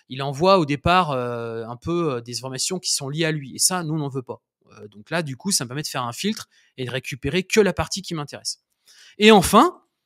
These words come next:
bah, la réponse qu'on a obtenue de chat G P T, eh bien, tout simplement, ici, on la renvoie, hein, ici directement,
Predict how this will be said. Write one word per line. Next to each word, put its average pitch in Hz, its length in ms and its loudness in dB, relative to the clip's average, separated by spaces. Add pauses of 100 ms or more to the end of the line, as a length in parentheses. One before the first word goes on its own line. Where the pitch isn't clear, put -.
(320)
bah, 131 160 0
la 247 100 10
réponse 262 460 2
qu'on 185 160 2
a 180 60 6
obtenue 165 540 0 (280)
de 185 120 2
chat 208 200 0
G 185 120 0
P 127 140 -6
T, 165 400 -10
eh 135 80 -8
bien, 151 200 -4
tout 330 280 -2
simplement, 185 800 0
ici, 190 420 -2 (380)
on 214 140 0
la 233 120 6
renvoie, 170 640 -2 (280)
hein, 117 180 -14 (140)
ici 180 340 -2
directement, 170 640 -6